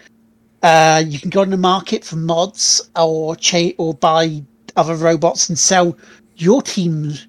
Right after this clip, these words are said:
uh, for scrap. So there's that, there's that management sort of angle to it. You have three leagues. You have, uh, bronze, silver, and gold.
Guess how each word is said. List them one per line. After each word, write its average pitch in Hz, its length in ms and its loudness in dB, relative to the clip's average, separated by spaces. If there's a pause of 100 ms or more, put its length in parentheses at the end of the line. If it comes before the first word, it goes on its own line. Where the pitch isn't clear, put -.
(200)
uh, 147 340 4 (140)
for - 140 -4
scrap. - 520 -2 (440)
So - 140 -6
there's 247 240 6
that, 302 220 2
there's 247 160 6
that 294 220 0
management 233 500 -2
sort 254 260 -2
of - 180 -12 (280)
angle 190 360 2
to 160 320 0
it. - 160 -14 (1040)
You 143 140 -2
have 190 240 4
three 277 340 2
leagues. 151 720 0
You 165 120 -6
have, 151 340 -6 (140)
uh, 160 320 6 (180)
bronze, 220 380 4
silver, 170 440 0
and 165 120 -4
gold. 120 380 -8